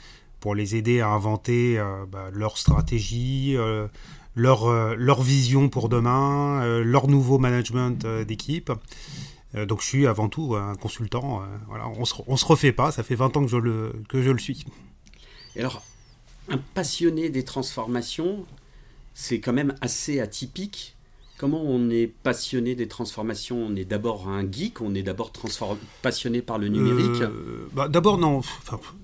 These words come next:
Speaker 1: je dirais que moi, je suis un entrepreneur, euh, c'est-à-dire quelqu'un qui aime inventer, euh, inventer de nouvelles activités, inventer de nouvelles manières de faire.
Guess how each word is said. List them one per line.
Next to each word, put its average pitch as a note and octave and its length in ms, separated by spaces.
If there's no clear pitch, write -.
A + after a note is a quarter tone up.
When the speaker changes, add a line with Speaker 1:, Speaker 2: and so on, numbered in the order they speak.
Speaker 1:
je - 300
dirais B2+ 240
que D3 60
moi, C#3 80
je - 60
suis C3+ 100
un A#2+ 80
entrepreneur, C3+ 760
euh, A2+ 420
c'est-à-dire A2+ 300
quelqu'un C3+ 300
qui - 160
aime C#3 160
inventer, B2+ 680
euh, A2 580
inventer B2+ 500
de A#2+ 140
nouvelles B2 340
activités, B2 640
inventer A#2 400
de A2+ 80
nouvelles A#2 220
manières A2+ 280
de G#2+ 80
faire. C3+ 340